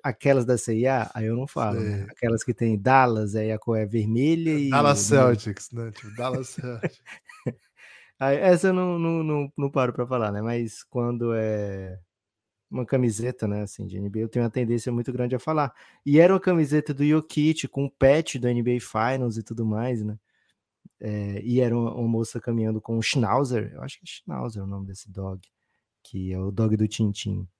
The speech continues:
Speaker 1: E aí depois vocês me digam se é Schnauzer. É muito legal porque ele parece um idoso, né? Um dog idoso. É, então,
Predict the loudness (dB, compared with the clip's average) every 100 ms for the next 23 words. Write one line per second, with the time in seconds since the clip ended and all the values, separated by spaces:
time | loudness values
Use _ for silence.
0 | _ _ _ _ _ -20 -12 -6 -4 -4
1 | -4 -4 -2 -4 -2 -2 -2 -6 -4 -6
2 | -6 -10 -16 -16 -14 -10 -10 -10 -14 -20
3 | _ _ _ _ _ _ _ _ _ -16
4 | -4 2 4 4 6 6 4 2 -2 2
5 | 2 2 0 0 -2 -2 -6 -6 -6 -8
6 | -6 -8 -8 -8 -10 -12 _ _ _ -20
7 | -14 2 6 8 8 12 12 12 10 8